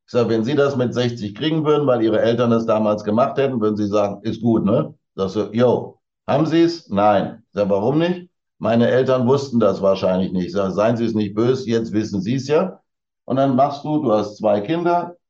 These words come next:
zweimal den privaten Generationenvertrag, Altersvorsorge, zweimal die Kinder-B U, dann liegst du, es ist ja nicht materiell alles ausgerichtet, sondern es hilft ja den Menschen tatsächlich,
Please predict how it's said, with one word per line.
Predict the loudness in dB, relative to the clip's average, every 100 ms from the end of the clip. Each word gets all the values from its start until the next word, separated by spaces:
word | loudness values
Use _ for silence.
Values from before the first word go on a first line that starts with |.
| _
zweimal | -14 -2 2 4 4 2
den | 2 0
privaten | -2 0 2 2 2
Generationenvertrag, | 0 0 0 -2 -2 -2 -2 -2 -2 2 2 2
Altersvorsorge, | 2 0 -2 -2 0 2 2 0 -4 _ _ _ _ _ _
zweimal | -4 2 4 4 2 2
die | -2
Kinder-B | -2 0 2 2 2 2
U, | 2 0 -4
dann | 0 2 2
liegst | 0 -2 -4
du, | 0 0 -2 -6
es | -8
ist | -6 -2
ja | -2
nicht | -2
materiell | 0 0 0 0 0 0
alles | 0 -2
ausgerichtet, | -2 -4 -4 -2 -2 -2
sondern | -4 -2
es | -2
hilft | -2 -2 0
ja | -2
den | -2 -2
Menschen | -4 -4 -6
tatsächlich, | -4 -4 -4 -6 -6 -8